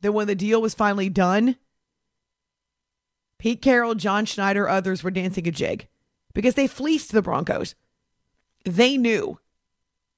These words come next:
Russ was not the same guy. And it became apparent very quickly. Do you guys remember how the twenty-two season kicked off?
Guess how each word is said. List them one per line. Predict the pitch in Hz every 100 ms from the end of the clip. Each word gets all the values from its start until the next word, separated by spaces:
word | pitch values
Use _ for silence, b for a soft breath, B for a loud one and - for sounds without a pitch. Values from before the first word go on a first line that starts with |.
| _ 190
Russ | 214 220
was | 214 190
not | 190
the | 185
same | - 180
guy. | 185 262 - 156 - _ _ _ _ _ _ _ _ _ _ b b b _ -
And | 226 220 202 202 - - - _ _ _ -
it | 233
became | 226 262 240 226 202 - _ _ _ _ _ _
apparent | 196 196 214 240 - - -
very | 151 143 277 285 233
quickly. | 175 196 175 - 82 _ _ -
Do | 214
you |
guys | 254 269
remember | 233 196 220 220
how | 208
the | 196
twenty-two | 180 214 208 208 208
season | 196 208 202 196
kicked | 202 151
off? | 175 170 -